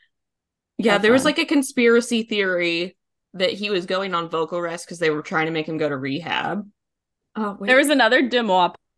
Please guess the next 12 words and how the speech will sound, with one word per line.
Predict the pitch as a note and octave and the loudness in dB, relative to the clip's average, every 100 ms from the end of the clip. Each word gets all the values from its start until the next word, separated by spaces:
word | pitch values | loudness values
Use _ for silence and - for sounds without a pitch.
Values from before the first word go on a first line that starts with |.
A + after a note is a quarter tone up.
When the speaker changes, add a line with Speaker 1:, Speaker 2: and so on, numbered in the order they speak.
| - | -6
Speaker 2:
post | F3+ F3 F3 | -6 -4 -4
about | D#3+ | -4
how | F3+ E3 | -2 -4
hockey | D3 - E3+ | -6 -8 -6
players | D#3 D3 | -4 -4
are | D3 | -6
cheaters, | - D3 B2 A2 - - - | -8 -6 -4 -4 -6 -12 -8
and | C#3 | -8
I | |
was | C#3+ | -6
like, | - F2+ - _ _ _ _ F3 | -8 -10 -12 _ _ _ _ -2
Speaker 1:
Yeah, | G3 F#3 C#3 | 2 4 2